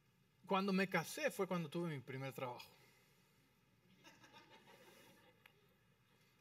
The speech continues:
No me juzguen. ¿Ok? Cuando yo, yo crecí en la Ciudad de México y fuimos a escuelas privadas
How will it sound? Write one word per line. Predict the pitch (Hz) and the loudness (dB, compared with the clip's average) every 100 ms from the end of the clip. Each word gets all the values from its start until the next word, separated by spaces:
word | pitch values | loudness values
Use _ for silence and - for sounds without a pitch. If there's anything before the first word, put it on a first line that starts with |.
| - - - - - - - - _ - | -20 -20 -20 -20 -20 -20 -20 -20 _ -16
No | 135 | -12
me | 139 | -6
juzguen. | 151 131 131 143 - - - 427 466 - 466 - 403 - | -4 -6 -12 -18 -20 -20 -20 -20 -20 -20 -20 -20 -20 -18
¿Ok? | 139 147 175 - - - - - - - | -8 -8 -8 -14 -20 -20 -20 -20 -20 -2
Cuando | 160 170 180 170 170 | 0 6 6 6 4
yo, | 185 202 | 4 4
yo | 208 | 4
crecí | 214 208 | 2 2
en | 226 | 2
la | 196 | 4
Ciudad | 202 | 4
de | 180 | 2
México | 156 151 151 214 - | 0 -4 -6 -12 -10
y | 156 156 147 139 - _ _ _ - | -6 -4 -2 -4 -10 _ _ _ -10
fuimos | 160 160 | -6 -6
a | 147 | -6
escuelas | - 175 170 | 0 2 2
privadas | - 151 143 156 180 - | 0 -2 0 0 -2 -12